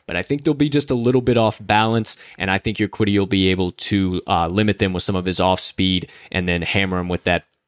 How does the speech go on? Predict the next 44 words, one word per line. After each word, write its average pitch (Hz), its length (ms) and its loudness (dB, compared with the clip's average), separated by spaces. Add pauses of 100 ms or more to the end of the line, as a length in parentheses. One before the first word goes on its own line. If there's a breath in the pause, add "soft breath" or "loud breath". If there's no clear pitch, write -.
(260)
dominant 110 480 0
fastball 87 500 0
once 85 260 -6
he, 87 220 -2
uh, 85 260 -2 (100)
gets - 180 -2
him 92 80 -4
into 87 140 -4
some 87 260 -6
pretty 101 200 -2
good, 92 300 0 (360 loud breath)
good 107 180 2
counts. 110 420 -2 (380 loud breath)
Last 127 260 2
but 135 80 2
not 135 180 4
least, 147 280 2
a - 20 -12
couple 143 220 2
trends 143 300 2
here 143 140 4
for 143 240 2
you. 143 220 4 (200 soft breath)
These 127 180 2
two 147 220 0
teams 143 320 -2
have 120 180 0
not 120 340 0
played 123 300 2
since 101 220 -4
twenty 107 260 -2
nineteen, 101 640 0
so 92 260 0
nothing 135 480 -2
as 107 240 -2
of 92 260 -8
recent, 120 460 0
nothing 110 340 -4
you 101 100 -10
can 92 160 -10
really 98 260 0
pull 95 260 -6
out 90 300 -4
there. 110 320 4